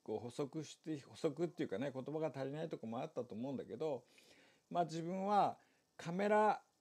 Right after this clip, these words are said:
カメラ本体が持っている、その、まあ、性能ですよね。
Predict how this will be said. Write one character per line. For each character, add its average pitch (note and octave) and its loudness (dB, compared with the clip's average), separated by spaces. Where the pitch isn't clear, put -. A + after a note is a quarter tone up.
カ G3 -2
メ G#3 4
ラ F#3+ 6
本 G3+ 0
体 E3 6
が E3+ 0
持 F3 -2
っ F3 -10
て D#3+ 0
い E3 4
る、 F#3+ 4
そ - -8
の、 G#2 -6
ま C#3 -2
あ、 - -4
性 E3 6
能 D#3+ 6
で B2 0
す - -10
よ G#2+ -2
ね。 D3+ -2